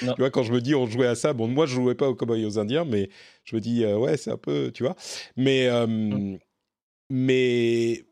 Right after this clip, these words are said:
Speaker 2: mais en même temps, euh, je sais pas si c'est pas quelque chose à dépasser justement. Et puis aussi, il y a cette idée que, bah, les jeux vidéo, c'est juste pour le fun, euh, et, enfin, il y, y a d'ailleurs encore eu cette, euh,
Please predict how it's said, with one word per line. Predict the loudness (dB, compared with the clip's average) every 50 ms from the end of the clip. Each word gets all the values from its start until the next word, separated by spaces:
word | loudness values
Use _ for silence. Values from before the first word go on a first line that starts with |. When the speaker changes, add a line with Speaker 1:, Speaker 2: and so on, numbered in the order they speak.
| _ _ _ -2
Speaker 2:
mais | 0 2 2
en | 2 2
même | 2 2 0 0 0
temps, | 0 0 2 2 2 0 2 2
euh, | 2 0 0 0 0 -2 -2 -4 -6 -8
je | -6 -2 -2 -2
sais | -2 -2 -6 -2
pas | -2 -2 -2 -2
si | -4 -8 -10 -8
c'est | -8 -4 -2 0 2 2 2 0 0 0
pas | -2 -2
quelque | 0 0 -4 -2 -2 -4
chose | -2 -2 -2 0 0
à | -2
dépasser | 0 0 -2 -2 -2 -4 -4 -4 -4 -2 -2 -2
justement. | -2 -4 -8 -4 -2 -2 -2 0 0 0 0 0 0 0
Et | 0 -2 -4
puis | -4 -6 -6 -6 -6 -6 -8 -16 -18 -18 -18 -20 -20 -20 _ _ _ _
aussi, | 0 0 2 0 -4 -4 -2 -2 -2 0
il | 0
y | 0
a | 0
cette | 0 0 -2 -4 -2 -6
idée | -4 -2 -2 -2
que, | 0 -2 -2
bah, | 0 0 0
les | 0 -2
jeux | -2 -2 -4
vidéo, | -4 -4 -2 -2 -2 -2
c'est | -2 -4 -6
juste | -6 -8 -10 -8
pour | -6 -2
le | -2 -2
fun, | -4 -2 -2 0 2 2 0 0 0
euh, | 0 0 0 0 0 0 -2 -2 -4
et, | -4 -4 -4 -2 -2 -2 -4 -4 -4 -6 -6 -10 -10 -12 -12 -12 -14 -14 -10
enfin, | -2 -2 -2 -2 -2 -10 -16 -16 -12
il | -12 -14 -12 -10
y, | -8 0 2
y | 2
a | 2
d'ailleurs | 4 2 2 4 2 2 2
encore | 0 -2 0 0 0 0 0
eu | 0 -2 -4
cette, | -2 -2 -2 -2 -2 _ -2
euh, | 0 2 2 2 2 0 0 -2